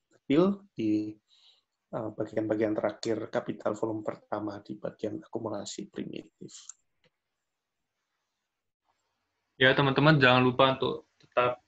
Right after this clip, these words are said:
Speaker 2: dukung Akademi Alih Arkam dengan subscribe, like, follow, komen, dan share akun-akun media sosial kami, YouTube dan Instagram, serta bisa follow di fanpage kami di Facebook, Akademi Alih Arkam.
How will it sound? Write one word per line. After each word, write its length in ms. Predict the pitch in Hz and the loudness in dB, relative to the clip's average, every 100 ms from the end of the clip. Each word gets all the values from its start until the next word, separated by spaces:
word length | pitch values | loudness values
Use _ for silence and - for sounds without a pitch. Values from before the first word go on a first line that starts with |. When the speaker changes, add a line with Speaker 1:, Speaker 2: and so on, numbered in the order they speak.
| _ _ _ - | _ _ _ -4
Speaker 2:
dukung 320 | 127 123 127 | -2 0 0
Akademi 400 | 123 131 120 120 | 2 0 0 0
Alih 260 | 117 120 117 | 2 2 0
Arkam 380 | 117 120 156 | 0 0 0
dengan 500 | 165 117 117 117 117 117 | 0 2 2 2 0 -2
subscribe, 560 | 117 - - 117 123 131 | -4 -6 0 4 4 2
like, 320 | 127 117 113 - | 2 4 4 0
follow, 340 | 123 120 123 123 | -2 2 2 2
komen, 560 | 120 117 117 120 120 123 _ - | -2 0 0 0 -4 -8 _ -4
dan 160 | 110 | -4
share 320 | - 120 131 - | 2 4 4 2
akun-akun 540 | 123 120 117 123 120 | -4 -2 -2 0 0
media 340 | 117 - 117 110 | 0 0 0 0
sosial 320 | 120 117 117 | -4 0 0
kami, 540 | 117 117 117 127 143 156 _ _ _ _ - | 2 0 2 2 2 -2 _ _ _ _ -4
YouTube 560 | 113 113 143 156 - _ - | -2 4 6 6 2 _ -8
dan 180 | 110 110 | -6 -4
Instagram, 600 | 117 113 107 123 120 117 | -2 -2 2 2 2 0
serta 540 | 117 117 - 123 127 | -4 -6 2 4 4
bisa 560 | 123 110 - 113 113 113 113 113 _ _ _ _ _ _ _ - | 2 -6 -2 -2 -2 -8 -12 -18 _ _ _ _ _ _ _ 2
follow 400 | 135 123 131 143 | 6 8 8 8
di 240 | 120 113 | 6 2
fanpage 480 | 113 117 120 120 - | 0 0 2 0 0
kami 440 | 120 120 127 135 123 | 0 4 6 6 4
di 120 | 123 | -2
Facebook, 480 | 113 117 - 165 170 | 0 0 6 4 4
Akademi 460 | 127 - - 110 107 | -6 -6 -4 -6 -6
Alih 160 | 104 | -12
Arkam. 320 | 98 _ 104 | -14 _ -20